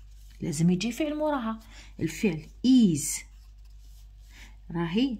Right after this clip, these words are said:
بجنب. Next to. Next to لمن؟ The living room. Next to the living room. أوكي؟ خلاص؟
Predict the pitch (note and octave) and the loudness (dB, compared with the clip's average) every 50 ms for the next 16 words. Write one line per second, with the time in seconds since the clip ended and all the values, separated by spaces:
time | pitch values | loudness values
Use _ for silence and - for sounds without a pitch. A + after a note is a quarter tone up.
0 | - - D#3+ E3 E3+ D#3+ C#3 G3+ A3+ A#3+ A3 F#3+ D#3+ C#3+ C#3 - - - - - | -8 -4 0 0 2 2 4 4 6 8 8 8 6 4 -2 -8 -10 -16 -20 -20
1 | - - - - - - - - - - - - - - - - D#3 D#3 E3 F3+ | -20 -20 -20 -20 -20 -20 -20 -20 -20 -20 -20 -20 -20 -20 -16 -8 -4 0 4 4
2 | G#3 A#3 A3 A3+ - - - - - - - - - - - - - - - - | 6 6 4 2 -2 -2 -2 -2 -2 -2 -4 -6 -8 -10 -14 -20 -20 -20 -20 -20
3 | - - - - - - - - - - - - - - - - F3+ E3 D#3 D3+ | -20 -20 -20 -20 -20 -20 -20 -20 -20 -20 -20 -12 -8 -4 0 4 4 4 4 4
4 | D3 D3+ F#3 C4 F#4+ G4 - - - - E3+ D#3 D#3+ D#3 - - - - A3+ A3+ | 2 2 2 2 0 0 -4 -8 -12 -8 -6 -4 -4 -4 -4 -6 -4 0 2 2
5 | G#3+ F#3+ G3 G#3+ C#4 E4+ - - - - - - - E3+ F3 F#3 G3+ A#3 A3+ A3 | 2 4 4 2 2 0 -4 -10 -18 -20 -16 -6 -2 2 4 6 6 6 6 6
6 | G3+ F3 D3 D3+ C#3+ D3 - - - - - - - - - - - - - - | 4 4 4 2 -2 -6 -8 -10 -12 -16 -20 -20 -20 -20 -20 -20 -20 -20 -6 0
7 | F#3 F#3+ G#3 G#3+ G#3+ - - - - - G#3+ G#3 G3+ F3+ F3+ F#3 F#3+ G#3 A3+ A3 | 2 2 2 2 0 -4 -8 -8 -4 -2 0 0 2 2 2 0 0 0 -4 -8
8 | - - - - - - - - - - - F#3+ F3 E3 D#3+ D#3+ D#3+ D#3 D#3 D#3+ | -14 -20 -20 -20 -20 -20 -20 -20 -20 -16 -10 -6 -4 -4 -2 -2 -2 -2 -2 -2
9 | E3+ F#3+ G#3+ A3+ A3 G3 G#3 A3 G#3+ A3 G#3+ A3 A3 G#3+ A#3 B3 C4 B3+ - - | 0 0 2 2 2 2 4 4 6 6 6 6 6 6 4 2 -2 -4 -6 -14
10 | - - - - - - - - - - - - - - - - - - - - | -20 -20 -20 -20 -20 -20 -20 -20 -20 -20 -20 -20 -20 -20 -20 -20 -20 -20 -20 -20
11 | - - - - - - - - - - - - - - - - D#3+ E3+ D#3 D3 | -20 -20 -20 -20 -20 -20 -20 -20 -20 -20 -20 -20 -20 -12 -6 -2 0 2 2 0
12 | C#3 C3 - - - - - - - - - - - - - D3 D#3 D#3 - C#4+ | -2 -4 -12 -18 -20 -20 -20 -20 -20 -20 -20 -20 -20 -14 -10 -10 -6 0 2 4
13 | G4 - - - - - - - - - - G3+ B3 D#4 F#4 - - - | 4 2 0 -8 -20 -20 -20 -20 -20 -10 -4 0 2 2 2 0 -4 -8